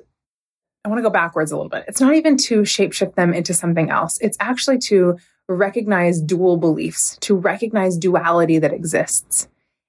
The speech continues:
and to shift your brain to focus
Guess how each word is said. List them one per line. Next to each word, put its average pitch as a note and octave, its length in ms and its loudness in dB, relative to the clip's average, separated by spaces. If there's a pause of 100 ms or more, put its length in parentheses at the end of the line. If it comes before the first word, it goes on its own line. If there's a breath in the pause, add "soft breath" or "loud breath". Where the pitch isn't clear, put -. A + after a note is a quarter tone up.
and F#3+ 180 2
to G3 160 -2
shift - 420 -4
your F3+ 120 0
brain F3+ 640 0
to - 120 -10
focus - 720 -4